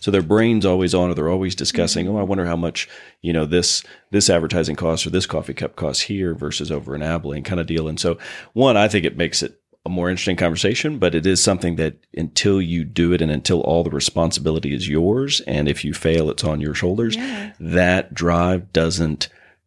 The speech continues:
Speaker 1: uh, you don't understand that, that you were always on until you actually own your business. So that's
Speaker 2: Mm-hmm.
Speaker 1: something where most people, "Oh, weekend, oh, good, I can catch up. I can, I can,
Speaker 2: Yeah.
Speaker 1: you know,
Speaker 2: It's
Speaker 1: maybe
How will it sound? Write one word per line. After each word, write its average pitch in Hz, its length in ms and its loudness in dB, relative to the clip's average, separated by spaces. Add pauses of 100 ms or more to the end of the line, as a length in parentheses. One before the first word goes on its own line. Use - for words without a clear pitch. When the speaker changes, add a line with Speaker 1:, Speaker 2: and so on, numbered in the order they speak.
(280)
Speaker 1:
uh, 80 200 2
you 92 120 2
don't 82 140 2
understand 85 360 2
that, 71 220 -4 (220)
that 65 320 -6 (600)
you 87 160 0
were 78 120 0
always 98 400 4
on 127 440 0
until 80 360 0
you 76 180 2
actually 76 280 0
own 67 100 -4
your 62 100 -6
business. - 440 -4
So 82 220 2
that's 107 240 2
Speaker 2:
Mm-hmm. - 400 2
Speaker 1:
something 85 300 -4
where 82 220 0
most 117 240 2
people, 101 160 2
"Oh, 110 160 4
weekend, 95 360 0
oh, 90 120 -2
good, 90 180 0
I 85 60 2
can 78 100 -4
catch - 260 -2
up. - 240 -4 (140)
I 85 80 0
can, 78 340 -2 (220)
I - 80 -4
can, 226 100 2
Speaker 2:
Yeah. 196 360 2 (440)
Speaker 1:
you 69 140 -8
know, 62 240 -10 (480)
Speaker 2:
It's 73 60 -6
Speaker 1:
maybe 90 380 2